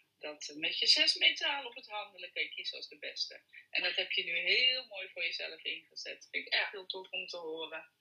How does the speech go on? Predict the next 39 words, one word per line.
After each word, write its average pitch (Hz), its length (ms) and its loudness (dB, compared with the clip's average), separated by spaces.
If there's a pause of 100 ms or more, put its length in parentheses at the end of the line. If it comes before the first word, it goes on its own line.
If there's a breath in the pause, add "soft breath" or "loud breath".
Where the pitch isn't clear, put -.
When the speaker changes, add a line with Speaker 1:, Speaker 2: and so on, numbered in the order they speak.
Speaker 2:
Ja. - 300 -4 (960)
Ja, - 220 2
en - 80 -2
zo 539 260 -8
voelt 302 180 -16
het 523 100 -4
ook. - 100 -12
En 453 120 0
dan 233 200 -8
voelt - 220 -14
het 247 160 -8
ook 220 220 -4
dat 214 200 -2
het - 160 -20
klopt, - 380 -8
zeg - 260 -12
maar. - 360 -10
Ik, - 340 -16
ja, - 200 -6 (680)
ik - 20 -20
weet - 160 -14
niet 381 120 -20
hoe 381 120 -20
ik - 60 -20
het - 120 -20
anders, - 420 -14
eh, 180 180 -20
mag - 180 -20
zeggen, 185 480 -14
maar, 175 220 -12
eh, - 200 -10 (720)
ja, - 360 -4
voor - 120 -20
mij, 214 300 -2
eh, - 140 -6
klopt - 300 -8
het - 80 -20 (120)
nu, 175 240 -18 (120)
eh, 147 300 -6